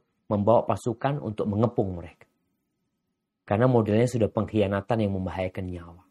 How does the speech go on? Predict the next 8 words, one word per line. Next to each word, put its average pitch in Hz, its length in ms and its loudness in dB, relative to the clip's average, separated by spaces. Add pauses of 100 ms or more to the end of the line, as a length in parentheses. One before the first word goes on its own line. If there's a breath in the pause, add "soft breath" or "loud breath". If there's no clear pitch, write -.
(1600 soft breath)
Kalau 147 240 8
berkaitan 190 540 6
dengan 180 340 2 (800)
uang, 139 320 8 (1400 soft breath)
dengan 98 300 -6
utang 110 400 2
piutang 101 480 0
ya, 85 80 -12